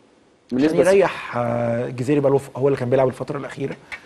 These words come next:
Speaker 1: فكان عايز يريحه، والجزيري كمان عمل اسيست الجون التالت النهاردة.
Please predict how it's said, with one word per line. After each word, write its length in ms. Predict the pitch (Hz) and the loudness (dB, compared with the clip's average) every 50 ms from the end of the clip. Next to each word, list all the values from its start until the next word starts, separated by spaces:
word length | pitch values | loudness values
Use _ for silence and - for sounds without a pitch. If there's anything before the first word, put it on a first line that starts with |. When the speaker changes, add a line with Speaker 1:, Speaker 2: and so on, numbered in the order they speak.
| - - - _ _ | -20 -20 -20 _ _
Speaker 1:
فكان 260 | - 104 - 127 120 | -14 -8 -4 -4 -2
عايز 340 | 117 110 117 135 139 131 120 | 0 0 0 0 0 0 0
يريحه، 360 | 123 117 113 113 127 - - | 0 0 0 0 -2 -4 -6
والجزيري 380 | - - 147 131 139 127 156 147 | -6 -4 -2 0 2 2 2 2
كمان 200 | - 135 143 139 | 0 -2 -2 0
عمل 220 | 131 139 143 - | 0 0 -2 -2
اسيست 380 | - 143 - - 135 - - - | -4 -8 -8 -8 -6 -6 -6 -6
الجون 200 | 117 120 127 131 | -4 -2 0 0
التالت 720 | 131 123 120 117 110 113 110 110 - - 123 120 127 123 - | 2 2 0 0 -2 -2 -4 -4 -2 0 2 2 0 -2 -4
النهاردة. 400 | 131 117 113 113 120 120 175 190 | -8 -6 -4 -4 -2 -2 -4 -6